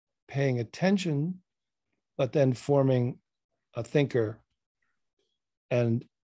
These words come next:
uh, you know, from there, whereas when you're in a flow state, uh, it's higher consciousness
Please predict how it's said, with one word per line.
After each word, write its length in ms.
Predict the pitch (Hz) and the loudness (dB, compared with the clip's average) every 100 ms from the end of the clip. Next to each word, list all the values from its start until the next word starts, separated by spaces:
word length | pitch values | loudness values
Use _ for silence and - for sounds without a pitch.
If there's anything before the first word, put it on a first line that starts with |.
| _ _ - | _ _ -12
uh, 760 | 120 120 117 62 58 - - - _ _ _ _ _ _ - | -10 -6 -6 -6 -8 -8 -10 -14 _ _ _ _ _ _ -10
you 80 | |
know, 100 | 120 | -8
from 480 | 143 - - 156 160 | -8 -12 -2 2 4
there, 220 | 139 123 | 4 2
whereas 360 | 123 135 131 120 | 2 2 2 0
when 140 | 143 | -2
you're 140 | 135 135 | 0 0
in 80 | 123 | -2
a 40 | |
flow 320 | - 202 226 | -4 0 0
state, 420 | 185 - 120 104 _ _ _ _ _ _ _ - | -2 -6 -6 -8 _ _ _ _ _ _ _ -2
uh, 240 | 123 123 - | 0 0 -2
it's 220 | 135 - | -4 -4
higher 400 | - - 156 147 | -16 -4 2 2
consciousness 680 | - 156 143 139 117 127 - | 2 0 0 -2 -8 -8 -8